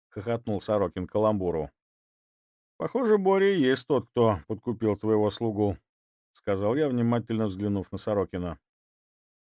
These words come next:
Тот сначала опешил, но затем разразился гневной тирадой. «Чего? Думаешь, что говоришь, Филатов? Никого я не подкупал, и про яд ничего не знаю».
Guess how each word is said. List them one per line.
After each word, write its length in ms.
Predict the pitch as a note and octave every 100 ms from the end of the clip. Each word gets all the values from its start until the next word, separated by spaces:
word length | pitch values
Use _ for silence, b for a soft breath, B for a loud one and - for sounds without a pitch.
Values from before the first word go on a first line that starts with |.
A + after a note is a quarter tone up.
| _ -
Тот 140 | C#3+
сначала 460 | - D3 D3 C#3 D3
опешил, 520 | D3 F#3+ - A2+ G2
но 160 | G#2+ F3+
затем 420 | F#3+ D#3+ D3+ D3+
разразился 680 | D3+ B2 A2+ G2+ G#2 G2+ A2+
гневной 400 | G#2 G2+ F#2 F#2+
тирадой. 560 | G2+ A2 F2+ D#2+ D2 - _ _ _ _ _
«Чего? 840 | - A3+ C4 C4 B3 A#3+ G#3 D#3+ - _ _ _ -
Думаешь, 320 | C3+ A#3 G3+
что 180 | - G3+
говоришь, 600 | F#3 G#3+ A3 A#3+ A#3 D#3+
Филатов? 640 | E3+ F3 G3+ F#3+ D3+ G2+ - _ _ -
Никого 420 | G2 - E3+ G3+
я 60 | F#3
не 100 | F3
подкупал, 800 | F#3+ D3+ F#3+ F3+ G3 G3 F2+ - _ _ -
и 60 |
про 200 | - E3
яд 280 | G3 G3 D#3+
ничего 280 | E3 D3+ E3+
не 140 | D#3+
знаю». 520 | D3+ D#3 C#3+ A#2+ F#2+